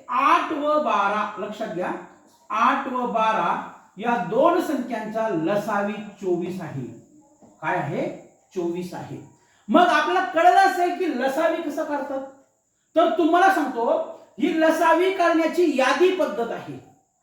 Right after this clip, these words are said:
लसावी काढण्याची यादी पद्धत आहे, ज्याप्रमाणे मसावी काढण्याची यादी पद्धत असते,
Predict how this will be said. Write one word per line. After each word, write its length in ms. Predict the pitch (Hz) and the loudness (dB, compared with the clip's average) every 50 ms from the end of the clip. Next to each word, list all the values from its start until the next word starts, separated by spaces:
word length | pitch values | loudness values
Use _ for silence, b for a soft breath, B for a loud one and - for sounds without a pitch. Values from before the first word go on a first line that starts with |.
| _ _ _ _ _ _ _ 170 | _ _ _ _ _ _ _ -6
लसावी 600 | 190 254 269 - 311 294 285 285 311 339 359 320 | -2 0 0 4 4 4 4 4 2 0 0 0
काढण्याची 680 | 311 294 285 294 294 285 277 - - 311 311 277 247 | 2 2 4 4 2 2 0 -2 -2 -2 -2 -2 0
यादी 320 | 233 233 226 226 302 320 | -2 -2 -2 -2 -4 -4
पद्धत 320 | - 285 269 208 233 233 - | -4 -4 -6 -6 -6 -6 -6
आहे, 360 | 208 202 208 233 254 - - | -6 -6 -6 -6 -6 -6 -4
ज्याप्रमाणे 600 | - 247 262 - - - 277 277 262 269 277 311 | 0 2 2 2 2 0 0 0 0 2 2 2
मसावी 640 | 294 247 214 220 226 226 - 277 262 262 269 349 359 | 2 2 0 0 0 0 0 2 2 2 4 2 2
काढण्याची 540 | - 330 320 330 320 320 302 320 320 302 285 | 2 2 2 4 4 2 2 2 2 2 2
यादी 220 | 277 294 302 311 | 2 2 0 0
पद्धत 280 | 294 302 285 240 285 277 | 0 0 -2 -4 -4 -4
असते, 520 | 262 269 - - 147 117 - - _ _ | -6 -6 -10 -12 -14 -14 -16 -18 _ _